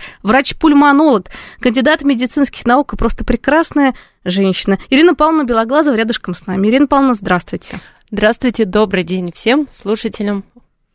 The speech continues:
Speaker 1: И зрителям, конечно же.
Speaker 2: И зрителям.
Speaker 1: Да, будем сегодня говорить о заболеваниях, э, как раз бронхолегочной системы. Но я знаю, что вот эти два года вы из ковид, э,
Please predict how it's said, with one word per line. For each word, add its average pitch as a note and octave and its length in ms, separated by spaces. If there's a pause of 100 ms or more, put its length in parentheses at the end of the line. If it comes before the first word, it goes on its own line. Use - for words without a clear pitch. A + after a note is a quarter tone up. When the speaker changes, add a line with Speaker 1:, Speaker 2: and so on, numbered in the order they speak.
(180)
Speaker 1:
И D4 180
зрителям, A3 400
конечно F#3+ 440
же. F#3+ 100
Speaker 2:
И B3+ 100
зрителям. E3 540
Speaker 1:
Да, A3 180
будем F4+ 260
сегодня D#4 360
говорить C#4+ 360
о A#3 60
заболеваниях, C4+ 800
э, F#3+ 100
как - 220
раз B3 200
бронхолегочной G#3+ 680
системы. F3+ 340
Но G3 80
я A#3+ 160
знаю, D4+ 220
что - 180
вот B3+ 140
эти B3+ 160
два A#3 220
года A3 220
вы A3 220
из G3+ 100
ковид, G#3+ 400
э, F#3 260